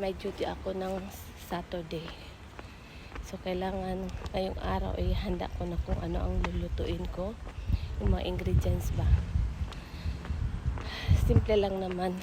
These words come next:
kasi konti lang naman sila, kaya tayo na po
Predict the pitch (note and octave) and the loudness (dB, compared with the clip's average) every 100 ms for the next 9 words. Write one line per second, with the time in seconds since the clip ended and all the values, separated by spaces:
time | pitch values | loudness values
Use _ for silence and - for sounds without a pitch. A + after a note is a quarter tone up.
0 | - - F#3+ G3 F#3+ G3 F#3 F3 F3+ F#3 | -8 -8 -4 -2 -2 -2 -2 -4 -2 -4
1 | F3 F3 - F#3 F#3 - - - - - | -2 -4 -4 -4 -4 -4 -4 -4 -4 -6
2 | - - - - - - - - - - | -8 -12 -12 -4 -4 -2 -6 -10 -12 -10
3 | - - - - - - - - - - | -10 -10 -8 -8 -8 -10 -10 -8 -8 -6
4 | - - - - - - - - - - | -2 -2 -2 -2 -2 -2 -4 -4 -2 0
5 | - - - G#3 G3 G#3 A#3 - - - | 0 2 2 2 4 4 4 4 4 2
6 | - G3+ G3 F#3+ F#3+ - D#3+ | 4 4 6 4 4 4 4